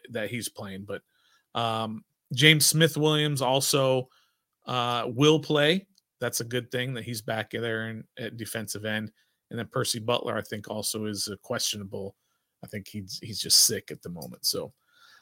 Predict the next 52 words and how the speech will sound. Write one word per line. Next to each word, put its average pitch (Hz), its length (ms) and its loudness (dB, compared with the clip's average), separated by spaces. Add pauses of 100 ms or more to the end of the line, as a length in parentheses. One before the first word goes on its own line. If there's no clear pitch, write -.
(140)
um, 165 480 8
I 185 80 8
mean, 196 160 6
this, - 320 6
it's 165 160 2
that 165 260 6
time 165 200 6
of 160 80 4
year 151 240 6
where 143 100 4
you're 127 60 0
gonna 131 120 -2
see - 160 4
a 127 60 4
lot 120 240 4
of 117 40 -2
these 120 220 -2
injuries 113 460 -4
and 117 100 -6
all 110 140 -4
that, 107 240 -2
but 110 160 -2 (400)
with 139 100 2
the 135 100 2
offensive 143 540 6
line, 131 300 4
you're 120 80 -2
gonna 120 180 -2
basically 120 580 0
have, 113 440 0 (580)
uh, 113 360 -2 (120)
two 143 240 4
to 127 120 2
three 131 800 -2 (100)
backups - 680 0 (580)
that 123 100 0
are 127 100 4
in 123 100 -2
the 120 80 -6
game, 113 380 -2
and 110 120 -6
that's, - 500 -2
that's - 200 -4
a 117 40 -4
little 113 220 -2
bit 110 160 -2
concerning 110 560 0
when 107 120 -6
you've 104 140 -6
got 110 160 0
a - 40 -6
quarterback 113 580 2